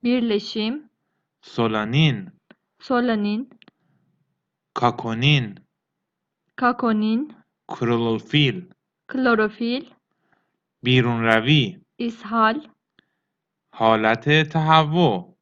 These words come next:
Speaker 1: Mide bulantısı.
Speaker 2: تب.
Speaker 1: Ateş.
Speaker 2: دلدرد.
Speaker 1: Karın ağrısı. Evet, bunlar da metnimizdeki önemli kelimelerdi. Bu dersimizin sonuna geldik.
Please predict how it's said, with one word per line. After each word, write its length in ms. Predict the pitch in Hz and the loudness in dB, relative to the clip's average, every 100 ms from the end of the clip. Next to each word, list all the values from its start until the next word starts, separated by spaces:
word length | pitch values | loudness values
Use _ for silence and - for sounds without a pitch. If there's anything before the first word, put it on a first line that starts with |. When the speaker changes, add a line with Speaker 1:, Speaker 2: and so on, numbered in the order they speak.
| - | -10
Speaker 1:
Mide 460 | 294 240 240 254 240 | -2 0 4 4 4
bulantısı. 840 | 220 208 208 - - 240 277 - _ - | 2 2 0 -8 -6 -4 -4 -8 _ -16
Speaker 2:
تب. 360 | - 160 120 - - - _ _ - | 2 4 4 2 -12 -20 _ _ -2
Speaker 1:
Ateş. 640 | 247 247 226 254 - - - _ _ _ _ - | 0 0 -2 -2 -4 -12 -20 _ _ _ _ -4
Speaker 2:
دلدرد. 800 | 107 98 101 127 120 87 - _ - | -2 -2 0 2 2 0 -10 _ -4
Speaker 1:
Karın 300 | 277 269 208 | 0 2 2
ağrısı. 480 | 190 185 196 190 208 - _ _ - | 0 -2 -6 -12 -18 -18 _ _ 2
Evet, 260 | 320 254 - | 4 4 4
bunlar 340 | 311 294 247 | 6 10 10
da 80 | 254 | 10
metnimizdeki 840 | 294 277 277 240 233 208 214 220 | 8 6 4 2 2 0 -2 0
önemli 380 | 294 247 220 214 | 0 2 0 0
kelimelerdi. 760 | 220 226 233 262 269 269 262 277 - - - _ | -2 -2 0 2 4 4 4 -2 -4 -18 -20 _
Bu 220 | 269 285 | -4 4
dersimizin 580 | 269 247 226 220 214 208 | 10 10 8 0 0 0
sonuna 360 | 202 233 247 254 | 0 0 2 4
geldik. 600 | 254 254 247 262 262 | 6 6 6 2 0